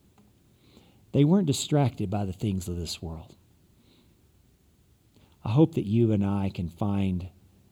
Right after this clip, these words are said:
space in our hearts not to be distracted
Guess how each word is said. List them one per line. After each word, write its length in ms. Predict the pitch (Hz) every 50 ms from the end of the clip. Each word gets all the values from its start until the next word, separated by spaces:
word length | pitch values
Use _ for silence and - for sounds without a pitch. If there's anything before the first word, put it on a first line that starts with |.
| _ _ _
space 460 | - - - - - 127 113 - - 117
in 100 | 107 104
our 160 | 110 123 127
hearts 640 | - - 87 80 71 - - - - - - - - _ _ _ _ _ _ _ _
not 200 | - 87 90 -
to 80 | - -
be 120 | 87 85
distracted 720 | 80 87 85 - - - 87 82 87 - - - - -